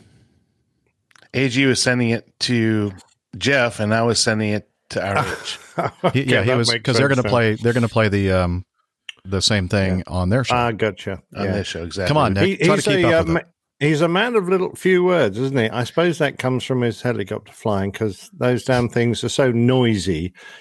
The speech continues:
Speaker 2: You spent the entire flight in silence 'cause there wasn't any
Speaker 3: <laughs> It
Speaker 2: point
Speaker 3: doesn't
Speaker 2: trying to
Speaker 3: do
Speaker 2: talk to each other, was there?
Speaker 3: <laughs> Right.
Speaker 1: Not much talking going on,
Speaker 2: Nah.
Speaker 1: for sure. No, he's, he's a super guy, uh, really cool, laid back, it, you know, kinda quiet, on the quiet side.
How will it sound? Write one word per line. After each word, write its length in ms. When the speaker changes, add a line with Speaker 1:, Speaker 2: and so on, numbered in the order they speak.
Speaker 2:
You 120
spent 300
the 80
entire 380
flight 320
in 80
silence 360
'cause 200
there 120
wasn't 300
any 40
Speaker 3:
<laughs> 40
It 60
Speaker 2:
point 100
Speaker 3:
doesn't 240
Speaker 2:
trying 0
to 60
Speaker 3:
do 80
Speaker 2:
talk 280
to 180
each 120
other, 200
was 260
there? 320
Speaker 3:
<laughs> 100
Right. 320
Speaker 1:
Not 140
much 200
talking 380
going 240
on, 220
Speaker 2:
Nah. 140
Speaker 1:
for 60
sure. 240
No, 120
he's, 260
he's 180
a 60
super 340
guy, 440
uh, 160
really 360
cool, 400
laid 220
back, 340
it, 220
you 100
know, 80
kinda 240
quiet, 480
on 80
the 80
quiet 340
side. 340